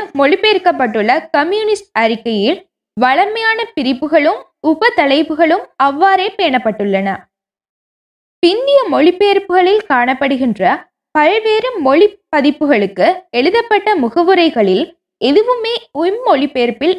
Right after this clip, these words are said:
இடம்பெறவில்லை. பெரும்பாலும் ஆயிரத்தி எண்ணூற்று எண்பத்தெட்டு ஆங்கில பதிப்பிலிருந்தே தமிழில் மொழிபெயர்க்கப்பட்டிருக்க வேண்டிய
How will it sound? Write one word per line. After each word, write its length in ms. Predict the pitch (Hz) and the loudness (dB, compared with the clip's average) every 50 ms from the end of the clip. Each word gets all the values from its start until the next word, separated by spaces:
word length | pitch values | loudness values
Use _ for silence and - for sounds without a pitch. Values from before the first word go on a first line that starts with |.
| - - | -2 -4
இடம்பெறவில்லை. 720 | 269 262 269 254 240 233 214 214 214 208 202 196 190 165 - - _ _ _ _ _ _ _ _ _ _ _ _ _ - | -2 -2 -2 -2 -2 -2 0 0 0 0 0 0 -2 -2 -6 -10 _ _ _ _ _ _ _ _ _ _ _ _ _ 0
பெரும்பாலும் 640 | 294 269 277 285 277 - 302 269 247 262 311 427 - - _ - | 0 0 0 0 -2 0 0 0 0 -2 -4 -6 -8 -12 _ -6
ஆயிரத்தி 480 | 262 277 285 339 415 440 440 453 427 | -2 0 0 2 0 0 -2 -2 -2
எண்ணூற்று 380 | 415 339 311 330 320 330 359 359 | -4 -2 -2 -4 -4 -2 0 0
எண்பத்தெட்டு 680 | - - 247 247 233 247 214 - 269 254 240 - - 214 277 330 - - - | 0 0 0 0 0 0 0 0 0 -2 -2 -2 -2 -2 -2 -2 -2 -4 -4
ஆங்கில 420 | 240 262 302 359 392 403 440 427 453 440 453 | -2 0 0 0 -2 0 2 2 0 0 0
பதிப்பிலிருந்தே 760 | 269 247 247 269 262 - 311 330 330 330 330 311 294 320 370 453 453 - _ | 0 0 0 0 -2 0 0 2 2 2 0 0 0 0 -2 -2 -4 -6 _
தமிழில் 460 | - 302 277 294 359 370 427 453 427 339 | -2 0 0 2 2 2 2 2 2 0
மொழிபெயர்க்கப்பட்டிருக்க 1040 | 262 240 277 311 320 339 349 339 339 330 - 339 339 311 285 - 254 226 214 214 226 214 | 0 2 2 2 2 2 2 0 2 2 0 0 0 0 0 0 0 0 0 -2 -2 -2
வேண்டிய 360 | 202 190 190 196 190 185 | -2 -2 -4 -2 0 0